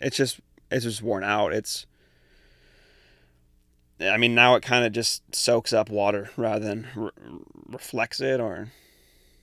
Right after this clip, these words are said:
yeah, it, rather than, rather than keeping water out, it kinda just holds on to it and you get all soppy. So that's something, uh, important to bring is a good rain jacket. I do have some ponchos, so I'm set still, but,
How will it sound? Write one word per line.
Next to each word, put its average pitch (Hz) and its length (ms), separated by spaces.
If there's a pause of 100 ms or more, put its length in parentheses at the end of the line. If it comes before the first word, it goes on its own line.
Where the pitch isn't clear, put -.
(140)
yeah, 104 280 (160)
it, - 80
rather 120 240
than, 113 220
rather 165 240
than 147 120
keeping 127 300
water 117 320
out, 113 160
it 101 60
kinda 110 200
just 110 140
holds 110 240
on 101 220
to 110 180
it 104 40
and 101 80
you 104 60
get 104 120
all 107 100
soppy. 107 580 (460)
So - 100
that's 139 200
something, 123 520 (500)
uh, 101 100
important 110 400
to 110 60
bring 104 280
is 104 100
a 104 40
good 110 120
rain 107 260
jacket. 92 720 (1500)
I - 80
do 143 100
have 123 80
some 110 120
ponchos, 98 540
so - 120
I'm 113 120
set - 340
still, 95 340
but, 95 220